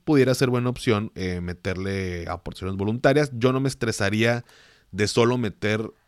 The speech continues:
Eh, aportaciones en, cuando los mercados están a la alza. Más bien, eh, digo, ya lo platicaremos en otro, en otro episodio, ¿no? O tal vez en,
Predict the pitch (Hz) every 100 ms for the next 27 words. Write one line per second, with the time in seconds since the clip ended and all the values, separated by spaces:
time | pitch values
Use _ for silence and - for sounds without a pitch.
0 | _ _ _ _ _ 120 - 110 104 95
1 | 98 - 107 - 98 - 90 107 110 117
2 | - _ - 98 90 - 92 92 92 90
3 | - 104 113 - 101 104 101 92 104 -
4 | 147 - - - - 98 113 113 113 110
5 | 117 - _ _ _ _ _ _ _ -
6 | - 98 95 98 104 95 87 90 92 95
7 | 90 90 98 92 85 80 82 87 90 90
8 | 87 85 - 87 69 67 98 110 90 82
9 | 98 95 95 98 85